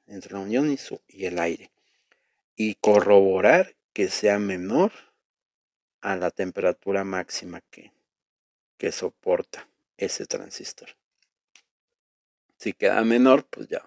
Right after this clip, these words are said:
no tiene problemas. Si queda por, es-, está por arriba, se va a quemar. Y entonces necesitamos ponerle un disipador.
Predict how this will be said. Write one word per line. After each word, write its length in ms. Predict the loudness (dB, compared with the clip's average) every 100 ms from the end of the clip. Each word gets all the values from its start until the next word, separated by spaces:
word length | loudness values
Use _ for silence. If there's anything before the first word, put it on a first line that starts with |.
| _
no 300 | -20 -16 -16
tiene 240 | -10 -10 -10
problemas. 580 | -12 -14 -18 _ _ _ _ _ _ _ _
Si 260 | -8 -6
queda 460 | -4 6 8 8 6
por, 500 | _ 2 4 2 0 -6 _ _ _ _ _ _ _ _ -10
es-, 220 | -10 -10 _
está 320 | -4 0 0 4
por 160 | 6
arriba, 560 | 6 6 8 8 6 2
se 140 | -4 -2
va 100 | -2
a 20 |
quemar. 240 | -4 -10 -12 _ _ _ _ _ _
Y 120 | -6
entonces 340 | -2 0 0 -4
necesitamos 480 | -4 2 2 2
ponerle 360 | -4 -4 -2 -2
un 120 | -4
disipador. 580 | -6 -6 -6 -2 -2